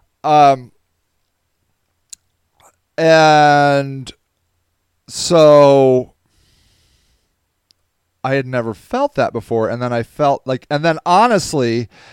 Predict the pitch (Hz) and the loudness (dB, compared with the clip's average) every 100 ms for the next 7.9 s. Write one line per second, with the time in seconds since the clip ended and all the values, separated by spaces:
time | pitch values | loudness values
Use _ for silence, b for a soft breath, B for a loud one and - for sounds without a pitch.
0 | b b 170 180 175 180 - 156 165 165 | b b -2 -2 0 -4 -4 -8 -6 -4
1 | 156 160 139 175 185 175 - 147 139 135 | -4 -4 2 4 4 2 2 2 2 -2
2 | 123 120 120 120 120 98 - - - - | -8 -10 -4 -2 -2 -4 -12 -20 -20 -20
3 | _ - 127 120 120 b b b - 185 | _ -14 -8 -6 -8 b b b -8 -6
4 | - 220 190 - - 165 160 151 147 143 | 2 2 2 -2 -4 2 4 4 6 4
5 | 131 123 - 156 - 185 151 123 113 - | 0 -10 -12 -12 -4 -2 -2 -6 -12 -6
6 | 180 175 175 170 170 170 165 139 160 190 | -4 -2 0 0 2 0 -2 -2 0 2
7 | 170 131 151 196 170 123 113 127 | 2 0 2 4 4 2 -4 -8